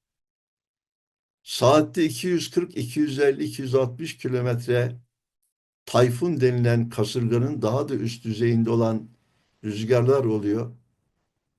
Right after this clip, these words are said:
Önüne kattığı her şeyi yakıyor, yıkıyor, dağıtıyor. İnsanları <laughs> sağa sola savuruyor.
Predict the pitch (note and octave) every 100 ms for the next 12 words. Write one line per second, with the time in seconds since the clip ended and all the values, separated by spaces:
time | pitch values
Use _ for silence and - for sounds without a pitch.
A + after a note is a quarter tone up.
0 | _ _ _ _ - B2+ D3 F3+ F#3 C#3+
1 | C#3 A#2+ C3+ B2+ A#2 D3+ F#3 - C3+ A#2
2 | G2+ C3 D#3 - C3+ G#2+ F#2+ F2+ C#3+ D4+
3 | - A#2 G2 F2+ C3 D#3 C3+ A#2+ B2 D#3
4 | - _ _ _ _ _ G#2+ B2 A#2+ C#3
5 | C#3 C#3 D#3 - B2+ B2 A#2+ - B2 G#2+
6 | - A#2+ A2 A2 A2+ B2+